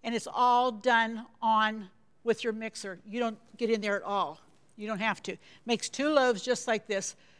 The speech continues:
It, they bake in forty minutes. It's done. Wrap them up, put them in the freezer. You'll have them, bring them out on Easter,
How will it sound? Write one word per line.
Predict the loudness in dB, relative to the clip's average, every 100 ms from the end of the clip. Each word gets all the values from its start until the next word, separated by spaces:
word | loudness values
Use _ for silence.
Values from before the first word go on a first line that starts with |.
| _ _ _ 0
It, | 0 4
they | 4
bake | 6 4 2
in | -6
forty | -6 -4 -4 -4
minutes. | -8 -10 -14
It's | -20 -18
done. | -10 -6 -6 -8 -18 _ _ _ 4
Wrap | 6 6
them | 2 2
up, | 2 0
put | -4
them | -2
in | -4
the | -6
freezer. | -4 -4 -4 -6
You'll | -6 -2
have | 0 -2
them, | -6 -4
bring | -2 -2
them | 0
out | 0 0
on | -6
Easter, | -8 -8 -8 -10 -18